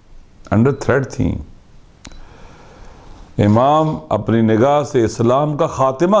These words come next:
دیکھ رہے تھے اور امت اسلامی کا بھی خاتمہ۔ اسلام کا خاتمہ یعنی اسلامی اقدار، اسلامی تعلیمات کا خاتمہ، عبادات، معاملات،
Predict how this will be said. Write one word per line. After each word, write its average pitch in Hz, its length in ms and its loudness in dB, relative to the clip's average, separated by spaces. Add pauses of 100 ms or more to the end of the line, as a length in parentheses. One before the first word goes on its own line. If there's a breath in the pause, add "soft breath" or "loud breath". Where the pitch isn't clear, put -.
دیکھ 95 240 -4
رہے 82 160 -6
تھے 80 280 -12 (1600 soft breath)
اور 104 140 0
امت 156 360 2
اسلامی 147 440 0
کا 123 120 2
بھی 110 120 -2
خاتمہ۔ 92 420 -4 (2250 loud breath)
اسلام 120 420 0
کا 143 80 2
خاتمہ 143 420 0 (1500 loud breath)
یعنی 127 300 2
اسلامی 123 500 0
اقدار، 123 440 0
اسلامی 120 540 -4
تعلیمات 120 560 -2
کا 117 80 -2
خاتمہ، 95 420 -4 (1000 soft breath)
عبادات، 120 840 0
معاملات، 120 840 0